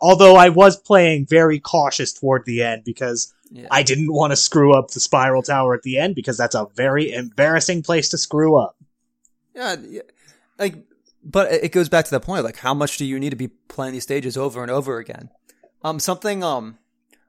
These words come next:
Speaker 2: I've really been trying to grow into with games is, like, when I was younger and I see people playing games good, I just assumed, "Oh, they're just good at games." And then over time, it's like, "Oh no, these people put a ridiculous amount of time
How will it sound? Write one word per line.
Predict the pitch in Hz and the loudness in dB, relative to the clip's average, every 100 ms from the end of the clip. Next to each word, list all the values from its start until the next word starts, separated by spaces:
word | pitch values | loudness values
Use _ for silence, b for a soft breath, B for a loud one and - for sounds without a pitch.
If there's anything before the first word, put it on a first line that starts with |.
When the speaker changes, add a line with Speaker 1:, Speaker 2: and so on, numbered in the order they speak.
| - | -10
Speaker 2:
I've | 156 147 | -8 -4
really | 180 165 | -4 -4
been | 147 | -8
trying | 160 151 | -6 -4
to | 139 120 120 120 | -4 -6 -6 -10
grow | 123 143 131 | -8 -6 -6
into | 139 135 | -8 -10
with | 120 - | -12 -12
games | 131 123 135 | -10 -8 -8
is, | 120 | -10
like, | 120 117 | -10 -8
when | 143 | -2
I | 196 | 0
was | 208 117 107 | 0 -4 -8
younger | 131 185 190 127 | -6 -4 -2 -4
and | 120 123 135 | -4 -6 -8
I | 135 | -6
see | 160 | -6
people | 156 135 | -8 -10
playing | 151 131 | -6 -8
games | 120 131 120 | -6 -8 -6
good, | 156 | -6
I | 131 | -4
just | 120 - | -6 -10
assumed, | 113 143 120 - | -6 -6 -6 -4
"Oh, | 170 139 | 0 0
they're | 127 | 0
just | 123 127 - | -6 -8 -6
good | 127 | -8
at | - | -6
games." | 131 117 98 - _ _ _ _ _ _ _ | -10 -10 -16 -20 _ _ _ _ _ _ _
And | 147 | -12
then | 147 | -6
over | 160 147 | -4 -4
time, | 190 151 | -4 -4
it's | 131 | -4
like, | - | -4
"Oh | 170 175 | 0 2
no, | 156 135 | 2 0
these | 180 185 | 0 -4
people | 240 214 | -4 -4
put | - 175 | -2 -4
a | |
ridiculous | 131 117 143 151 151 131 - | -4 -6 -4 -4 -2 -4 -4
amount | 123 117 | -6 -6
of | 107 | -8
time | 127 117 98 | -8 -6 -6